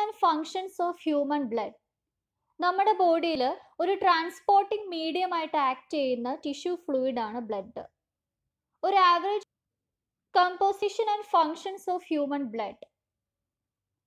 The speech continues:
നമ്മുടെ ബോഡിയിൽ ഒരു ട്രാൻസ്പോർട്ടിംഗ് മീഡിയം ആയിട്ട് ആക്ട് ചെയ്യുന്ന ടിഷ്യൂ ഫ്ലൂയിഡ് ആണ്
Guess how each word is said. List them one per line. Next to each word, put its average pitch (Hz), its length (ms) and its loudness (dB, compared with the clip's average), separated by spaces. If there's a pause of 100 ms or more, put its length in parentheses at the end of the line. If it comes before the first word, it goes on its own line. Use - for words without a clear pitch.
(140)
നമ്മുടെ 381 360 4
ബോഡിയിൽ 330 400 4 (400)
ഒരു 370 180 0
ട്രാൻസ്പോർട്ടിംഗ് 381 880 2
മീഡിയം 339 400 -2
ആയിട്ട് 330 200 -4 (100)
ആക്ട് 262 240 -10
ചെയ്യുന്ന 294 280 -2
ടിഷ്യൂ 330 380 -6
ഫ്ലൂയിഡ് 254 420 0
ആണ് 233 140 -4